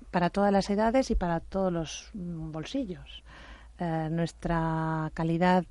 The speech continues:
mm, es buenísima en todos los casos, pero en algún caso, pues las pieles o la construcción del bolso requiere de una mano de obra que ya se sabe que aquí en España no, no, no es lo más barato de, del mundo,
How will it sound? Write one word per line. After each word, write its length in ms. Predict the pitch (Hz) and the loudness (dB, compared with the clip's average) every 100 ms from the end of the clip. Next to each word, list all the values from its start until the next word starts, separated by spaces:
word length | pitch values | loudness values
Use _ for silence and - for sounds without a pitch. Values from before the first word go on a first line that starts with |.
| - - | -10 -12
mm, 480 | 170 170 170 165 165 190 240 - - - | -8 -4 -4 -4 -4 -6 -10 -14 -20 -6
es 260 | - 175 - | 0 0 0
buenísima 560 | - 170 180 190 185 175 | -2 2 4 4 2 2
en 60 | |
todos 140 | 180 185 | 4 4
los 120 | 196 | 2
casos, 340 | - 233 285 - - - | 2 0 0 -4 -16 -10
pero 160 | - 165 | -4 -2
en 80 | 160 | 0
algún 240 | 156 170 | 0 2
caso, 460 | 165 180 - 202 208 - - - - | 4 4 4 2 2 -4 -18 -20 -8
pues 160 | 175 | -6
las 140 | 156 - | -4 -6
pieles 500 | - 185 165 147 - - - - | 0 2 0 -4 -12 -20 -18 -10
o 120 | 160 | -6
la 140 | 156 | -6
construcción 580 | - 165 - 165 - 175 | -6 -8 -8 -12 -6 -2
del 140 | 175 175 | 0 2
bolso 480 | 175 175 190 202 - - - | 0 0 0 0 -2 -12 -8
requiere 460 | 170 - 170 170 | -6 -2 0 2
de 100 | 165 | 2
una 240 | 160 156 151 | 0 -4 -6
mano 340 | 156 156 160 | -4 -4 -2
de 140 | 160 165 | 2 2
obra 300 | 165 180 196 - - - - - | 4 2 0 -8 -18 -18 -16 -10
que 200 | 180 156 | -6 -4
ya 100 | 156 | -4
se 100 | 151 | -4
sabe 160 | 160 | -4
que 60 | 165 | -4
aquí 120 | 165 | -4
en 60 | 170 | -4
España 440 | - 175 170 175 | -4 -4 -2 0
no, 560 | 175 175 165 160 151 151 | 0 -2 -4 -6 -8 -8
no, 420 | 165 160 175 165 - - | -6 -4 -4 -6 -8 -10
no 320 | 185 185 175 | -8 -4 -2
es 200 | 165 - - | -2 -6 -10
lo 160 | 170 170 | -6 -4
más 180 | 156 | -4
barato 400 | 156 156 151 156 | -4 -4 -6 -6
de, 440 | 151 151 143 139 139 | -6 -8 -8 -10 -10
del 140 | 175 156 | -2 4
mundo, 340 | 196 214 170 | 6 6 4